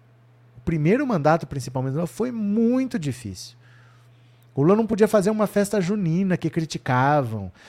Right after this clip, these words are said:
"Olha esse presidente, olha a roupa da Janja."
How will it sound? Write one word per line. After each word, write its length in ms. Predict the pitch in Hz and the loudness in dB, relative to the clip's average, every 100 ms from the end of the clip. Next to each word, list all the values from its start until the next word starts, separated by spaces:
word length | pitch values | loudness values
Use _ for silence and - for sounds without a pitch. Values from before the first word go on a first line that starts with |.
| - | 0
"Olha 180 | 156 170 | 4 4
esse 160 | 165 | 0
presidente, 1160 | 160 165 156 127 120 135 143 135 123 - 101 95 - - | -4 -4 -2 0 0 2 0 -2 -8 -10 -10 -12 -14 -12
olha 200 | - 170 | 0 2
a 20 | 170 | 2
roupa 240 | 151 165 | 0 -2
da 140 | 160 | -2
Janja." 840 | 156 120 110 123 131 135 117 92 | -2 -2 -2 -2 -2 -4 -4 -6